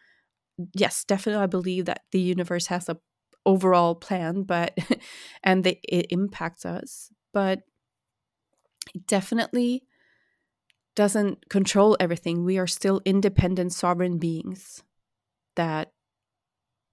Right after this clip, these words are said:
we have fr-, we have free will. So there are certain things that these systems definitely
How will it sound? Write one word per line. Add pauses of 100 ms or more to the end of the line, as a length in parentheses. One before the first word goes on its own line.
(680)
we
have
fr-, (100)
we
have
free
will. (960)
So
there
are
certain
things
that
these
systems (460)
definitely